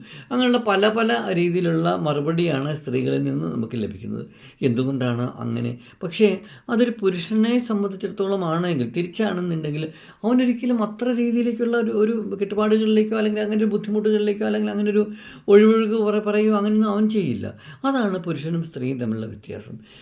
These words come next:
പിന്നെ നമുക്ക് ഒരു, മറ്റൊരു കാര്യം, നമുക്ക് ഈ ഡിപ്രഷൻ നമുക്കും ഉണ്ടാകും, നമുക്കും സങ്കടങ്ങൾ വരും,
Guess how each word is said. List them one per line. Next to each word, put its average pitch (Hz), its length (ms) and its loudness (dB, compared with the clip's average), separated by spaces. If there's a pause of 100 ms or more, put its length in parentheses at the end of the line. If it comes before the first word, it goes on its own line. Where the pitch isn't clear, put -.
(140)
പിന്നെ 160 320 -2 (400)
നമുക്ക് 185 220 0
ഒരു, 180 160 2
മറ്റൊരു 170 320 -4
കാര്യം, 117 300 0
നമുക്ക് 139 300 -4
ഈ 202 40 0
ഡിപ്രഷൻ 165 500 -4
നമുക്കും 143 380 -2
ഉണ്ടാകും, 123 320 -2
നമുക്കും 160 380 -2
സങ്കടങ്ങൾ 180 520 -2
വരും, 113 220 -2